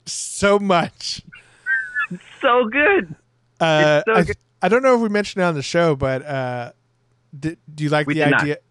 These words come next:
Speaker 1: Do you like the
Speaker 2: You
Speaker 1: idea
Speaker 2: told me off
Speaker 1: of,
Speaker 2: air.
Speaker 1: uh, of for Indiana Jones five, which is coming out, uh, or apparently still in the works? You like the idea of Short Round as an adult coming back and joining up with Indiana Jones?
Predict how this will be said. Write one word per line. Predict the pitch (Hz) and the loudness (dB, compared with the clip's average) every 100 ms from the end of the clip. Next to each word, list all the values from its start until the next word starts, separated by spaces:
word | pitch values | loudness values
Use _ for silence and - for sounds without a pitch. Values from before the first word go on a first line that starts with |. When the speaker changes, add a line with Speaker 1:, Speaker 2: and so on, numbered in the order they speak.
| 143 | -10
Speaker 1:
Do | 151 | -2
you | 156 | 0
like | 160 | 0
the | 175 | 0
Speaker 2:
You | 160 | 0
Speaker 1:
idea | 147 127 147 147 | 0 0 0 0
Speaker 2:
told | 147 | 0
me | 143 | -2
off | 139 | -2
Speaker 1:
of, | 131 | -4
Speaker 2:
air. | 104 - - | -8 -12 -8
Speaker 1:
uh, | 143 131 127 120 117 _ _ _ _ _ - | -4 -4 -4 -6 -10 _ _ _ _ _ -2
of | 143 135 123 | 0 0 -4
for | _ 151 147 | _ 0 0
Indiana | 170 170 160 151 | 2 0 0 0
Jones | 143 143 135 | 0 -2 -4
five, | - 147 135 131 | -4 0 0 -2
which | 127 131 | -6 -8
is | 123 120 - | -10 -12 -12
coming | - 139 135 | -10 -8 -6
out, | 127 120 117 _ _ _ _ _ - | -8 -8 -10 _ _ _ _ _ -10
uh, | 131 127 127 - | -6 -4 -6 -6
or | 139 | -4
apparently | 127 - 143 131 123 | -2 -2 -4 -6 -12
still | - - 139 123 117 - - | -14 -8 -6 -4 -8 -12 -6
in | 165 139 | -4 -2
the | |
works? | 127 135 120 120 - - _ _ - | -2 -2 -2 -6 -16 -20 _ _ -4
You | 156 | -2
like | 160 | 0
the | 170 | 2
idea | 151 143 143 156 143 | 0 2 0 0 -4
of | - | -12
Short | - 156 147 | -2 0 0
Round | 151 147 151 | -4 -4 -2
as | 143 131 | -4 -4
an | 131 | -8
adult | 123 127 135 - | -6 -4 -4 -6
coming | 143 135 135 | -8 -6 -4
back | 131 135 | -4 -4
and | 131 | -6
joining | 135 131 131 | -6 -8 -8
up | 131 | -8
with | 139 131 | -8 -8
Indiana | 131 127 127 | -8 -8 -8
Jones? | 120 120 127 143 | -12 -12 -12 -16